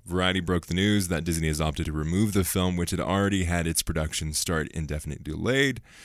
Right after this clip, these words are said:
from its current release schedule. Given that the film needed to start moving forward as a major film requires months of pre-production, months to shoot, and months to complete in post-production, it was clear that the film was not making a Christmas twenty twenty-three release date.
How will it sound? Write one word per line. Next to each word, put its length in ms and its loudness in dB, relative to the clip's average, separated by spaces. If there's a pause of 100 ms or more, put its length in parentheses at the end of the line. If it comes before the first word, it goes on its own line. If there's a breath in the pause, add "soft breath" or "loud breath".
(280 loud breath)
from 180 4
its 140 4
current 240 4
release 300 6
schedule. 500 0 (220)
Given 220 4
that 120 2
the 60 -6
film 240 2
needed 220 0
to 60 0
start 280 4
moving 300 2
forward 520 2
as 200 2
a 80 0
major 280 -2
film 300 0
requires 460 0
months 260 -2
of 160 -12
pre-production, 680 2
months 280 2
to 100 -2
shoot, 300 0
and 180 -4
months 280 -2
to 100 -4
complete 420 -2
in 300 -2
post-production, 960 0 (560 loud breath)
it 80 4
was 160 6
clear 240 8
that 160 2
the 80 2
film 240 4
was 120 2
not 180 2
making 320 0
a 60 -2
Christmas 420 0
twenty 220 2
twenty-three 420 4
release 360 4
date. 300 2